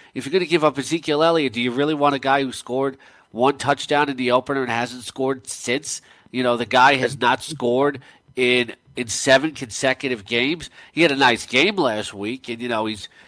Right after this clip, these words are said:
he's put, he's put up, like, thirty-three points, but Keenan Allen's, like, twelve to fifteen P P R points, you know,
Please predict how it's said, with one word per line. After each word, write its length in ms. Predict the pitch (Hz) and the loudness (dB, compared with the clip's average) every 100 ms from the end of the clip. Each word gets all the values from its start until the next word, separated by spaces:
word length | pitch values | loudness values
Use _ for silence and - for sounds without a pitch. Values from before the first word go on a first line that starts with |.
| _ | _
he's 220 | 127 120 | -8 -6
put, 220 | - 151 | -2 0
he's 160 | 135 123 | 0 -4
put 200 | - 147 | 0 2
up, 120 | 139 | 2
like, 180 | 127 107 | 0 -2
thirty-three 460 | - 139 139 - | -2 -2 -2 -8
points, 320 | 107 165 185 127 | -10 -2 -2 -2
but 140 | 101 | -10
Keenan 300 | - 185 143 | -10 -6 -2
Allen's, 340 | 135 170 135 | 2 2 0
like, 180 | 120 113 - - _ - | -4 -6 -10 -20 _ -8
twelve 320 | - 226 196 | 8 8 8
to 100 | 139 | 2
fifteen 400 | - 131 - 113 | -4 -4 -6 -12
P 180 | 95 113 | -10 -12
P 220 | - 101 | -8 -4
R 160 | 110 101 | -2 -4
points, 420 | 107 92 87 - | -8 -10 -10 -10
you 60 | |
know, 160 | 107 101 | -8 -8